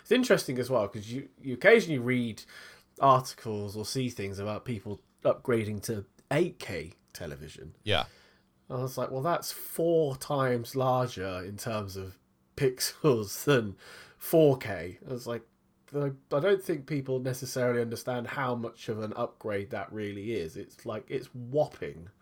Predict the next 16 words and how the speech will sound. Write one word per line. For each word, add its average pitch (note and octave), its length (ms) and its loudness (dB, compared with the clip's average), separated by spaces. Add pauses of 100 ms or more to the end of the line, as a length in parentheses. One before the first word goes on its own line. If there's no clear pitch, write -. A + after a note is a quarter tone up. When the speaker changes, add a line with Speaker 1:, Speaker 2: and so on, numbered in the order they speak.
Speaker 2:
Yeah, G#2 180 6
yeah. F#2 240 6 (640)
It's, - 280 -4
um, G2 400 0
I B2 60 2
mean, D3+ 140 2
there's D3 140 4
gotta D#3+ 180 6
be C3 100 4
a A2+ 60 2
stage A2+ 380 2
where A2+ 120 4
we A#2+ 120 4
have B2+ 220 4
to - 80 -4
stop. - 460 4